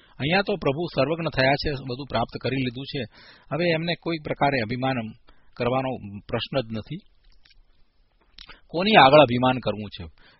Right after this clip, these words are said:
અભિમાન કોની આગળ કરવાનું છે? પોતે તો સ્વરૂપમાં બિરાજી રહ્યા છે.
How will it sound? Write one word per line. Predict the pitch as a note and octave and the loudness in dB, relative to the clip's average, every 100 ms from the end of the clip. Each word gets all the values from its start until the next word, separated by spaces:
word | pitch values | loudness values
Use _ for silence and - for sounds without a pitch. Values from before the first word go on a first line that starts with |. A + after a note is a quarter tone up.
| _ - _ _ _ _ _ _ _ - | _ -20 _ _ _ _ _ _ _ -6
અભિમાન | A2+ C3 D3+ | -4 2 0
કોની | D3 F3 G3+ | 0 -2 4
આગળ | A#2+ A#2 A2+ | 4 4 0
કરવાનું | G2+ F#2+ F#2 F2 | -2 -4 -6 -12
છે? | - - _ _ | -16 -20 _ _
પોતે | C3+ - D3+ | -16 -10 -8
તો | D#3 | -6
સ્વરૂપમાં | D3 D#3+ F3+ G3 C#3 | -4 -2 -2 -2 -2
બિરાજી | A#2 G#2 G2 F#2+ | 0 0 -2 -4
રહ્યા | F2+ F2 | -8 -10
છે. | F2 | -8